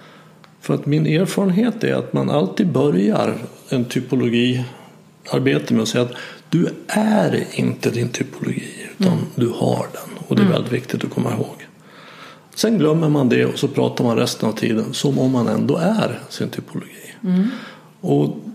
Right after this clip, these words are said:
Speaker 1: när man identifierar sig med den här typen,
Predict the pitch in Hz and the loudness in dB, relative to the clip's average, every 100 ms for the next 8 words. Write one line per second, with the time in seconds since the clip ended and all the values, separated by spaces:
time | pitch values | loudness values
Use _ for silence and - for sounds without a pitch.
0 | - 156 151 151 170 151 156 160 165 156 | -4 2 2 2 2 2 2 2 0 2
1 | 170 165 240 285 208 113 - 113 113 139 | 2 4 4 4 2 2 0 0 2 2
2 | 117 107 110 113 - 113 - - 107 | 2 0 -4 -4 0 -2 -2 -4 -4